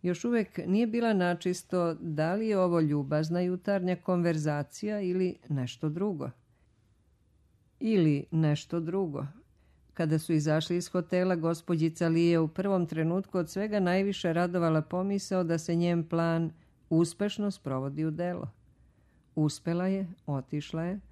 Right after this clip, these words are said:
a nije pitala profesora Kima za dozvolu. Da je samo to, otišla je, a ništa mu nije ni rekla. Zar nije trebalo da mu bar ostavi poruku? Možda kasnije, ako za to nađe vremena.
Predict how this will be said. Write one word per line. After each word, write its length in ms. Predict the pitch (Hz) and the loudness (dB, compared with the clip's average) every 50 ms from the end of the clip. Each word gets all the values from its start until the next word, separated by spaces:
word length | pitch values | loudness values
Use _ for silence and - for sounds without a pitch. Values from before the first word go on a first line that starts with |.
| - - - - - - - | -20 -20 -20 -20 -20 -12 -4
a 120 | - 170 180 | 0 2 4
nije 260 | 185 190 196 180 185 | 6 6 4 4 4
pitala 380 | 170 165 160 - 170 165 165 160 | 2 2 2 2 0 0 0 0
profesora 600 | 160 170 180 170 - 190 185 - 202 185 185 180 | -2 -4 -4 -4 -4 -6 -6 -4 -2 -2 -2 -2
Kima 380 | - - 190 185 180 175 170 | -2 -2 0 2 2 2 2
za 140 | 160 165 160 | 2 2 0
dozvolu. 580 | 151 156 156 156 160 156 160 156 156 156 156 156 156 - - - - - - - - - - - | 0 0 0 -2 -2 -2 -2 -2 0 0 0 -2 -4 -8 -14 -20 -20 -20 -20 -20 -20 -20 -10 -6
Da 160 | 175 151 156 | -2 0 0
je 80 | 151 147 | 0 0
samo 340 | - - 147 139 139 143 139 | -2 -4 -6 -6 -6 -6 -8
to, 340 | - - 180 208 185 151 151 - _ - - - - - - - - - | -8 -6 -4 -4 -4 -4 -6 -8 _ -20 -20 -20 -20 -20 -20 -14 -6 -2
otišla 480 | 175 202 196 - 240 220 - 208 202 | -2 0 0 0 -2 -2 0 0 2
je, 100 | 185 175 | 4 4
a 80 | 165 160 | 4 4
ništa 440 | 160 175 226 247 - - - 196 170 | 4 4 2 2 0 0 0 2 2
mu 140 | 160 160 | 4 4
nije 300 | 160 156 160 160 165 160 | 6 6 6 6 4 4
ni 160 | 160 165 165 160 | 4 2 2 2
rekla. 420 | 180 190 196 - - - - - 147 156 - - - - _ - - - - - | 0 -2 -2 -4 -8 -12 -12 -12 -12 -16 -18 -20 -20 -20 _ -20 -20 -16 -10 -8
Zar 220 | 147 147 135 117 | -6 -4 -4 -4
nije 180 | 135 139 147 156 | -2 -2 -2 -2
trebalo 460 | 156 - 180 190 185 185 190 185 185 | -2 -2 -2 0 2 2 4 4 4
da 140 | 175 185 180 | 4 4 4
mu 120 | 180 180 | 4 4
bar 220 | 170 165 170 165 165 | 4 4 2 2 2
ostavi 400 | 165 160 - - 190 165 165 160 | 2 -2 -2 -2 0 0 0 0
poruku? 540 | 160 - 196 208 208 165 139 - - - - - - _ _ - - - - - - - - - | -2 -2 -4 -4 -2 -4 -6 -10 -12 -20 -20 -20 -20 _ _ -20 -20 -20 -20 -20 -20 -20 -12 -4
Možda 300 | 226 214 190 156 156 151 | 0 2 2 2 2 0
kasnije, 640 | - - 147 - - - - - 139 135 131 127 156 - - | -2 -4 -10 -10 -10 -10 -10 -10 -8 -8 -6 -8 -8 -4 -2
ako 280 | 180 175 170 - 165 | -2 -2 0 0 0
za 140 | 147 156 147 | 0 0 0
to 240 | 147 - - 180 175 | -2 -2 -2 -2 0
nađe 380 | 156 151 151 147 139 151 143 | 0 0 0 0 0 -2 -2
vremena. 600 | 127 139 139 143 143 139 135 139 139 143 147 151 | -2 0 0 0 0 0 -2 -2 -2 -2 -2 -2